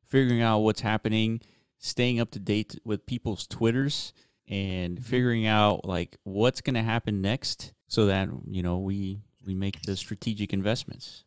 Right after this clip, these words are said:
Speaker 2: Yeah, man, 'cause I, I don't get interested anymore looking at, like, old protocols from, like, three or four years ago, you know, like, <clears throat> like, I'm already starting to get, like,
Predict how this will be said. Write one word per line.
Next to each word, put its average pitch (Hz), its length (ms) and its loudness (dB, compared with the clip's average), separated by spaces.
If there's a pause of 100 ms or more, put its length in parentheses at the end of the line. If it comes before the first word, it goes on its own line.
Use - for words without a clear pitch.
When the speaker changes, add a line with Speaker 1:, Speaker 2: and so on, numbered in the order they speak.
(120)
Speaker 2:
Yeah, 180 140 6
man, 127 180 6
'cause 131 120 2
I, 139 200 8 (120)
I 165 40 12
don't 190 200 8
get 156 180 6
interested 156 460 4
anymore 127 340 6
looking 131 320 4
at, 113 100 -2
like, 113 220 -2
old 127 480 0
protocols 123 560 2
from, 123 160 -2
like, 110 220 0
three 131 120 2
or 117 80 2
four 113 200 2
years 120 200 2
ago, 101 360 -2
you 113 100 -4
know, 104 180 -2
like, 98 300 -6 (880)
<clears throat> - 560 8
like, 123 140 4
I'm 139 100 10
already 160 220 12
starting 143 280 6
to 135 40 6
get, 131 180 8
like, 123 380 2